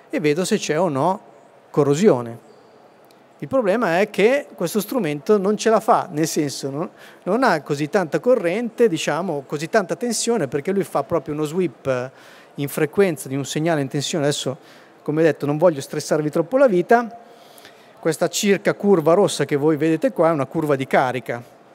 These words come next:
Quindi in base a come si carica l'elemento che noi stiamo sollecitando, in base a una set di curve lui precaricato, va a dirti se c'è più o meno, eh, corrosione all'interno della...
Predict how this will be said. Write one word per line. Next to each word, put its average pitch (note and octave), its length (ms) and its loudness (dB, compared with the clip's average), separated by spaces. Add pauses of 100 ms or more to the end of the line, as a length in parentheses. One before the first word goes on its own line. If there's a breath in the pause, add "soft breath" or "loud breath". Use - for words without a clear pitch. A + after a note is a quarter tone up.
(220)
Quindi C#3 200 -4
in D#3 80 -6
base F3+ 260 2
a D#3 40 -4
come G3+ 260 -2
si E3+ 200 -10
carica C3+ 640 -2
l'elemento D#3 640 -2
che D3 120 -12
noi D#3+ 140 -8
stiamo C#3+ 260 -8
sollecitando, D#3+ 920 -4 (800 loud breath)
in D4+ 100 -6
base E3 240 2
a - 20 -2
una D3 160 -4
set - 320 -2
di C#3+ 140 -6
curve C#3 380 -2
lui D#3 140 0
precaricato, E3 960 -4 (880)
va G#3+ 120 4
a G3 40 4
dirti C#3+ 320 -2
se C#3 160 -4
c'è C#3 220 -2
più F3 160 -2
o F3 40 -2
meno, B2+ 560 -4 (320 loud breath)
eh, C3+ 280 0
corrosione B2+ 760 0
all'interno B2 800 -4
della... A#2 640 -8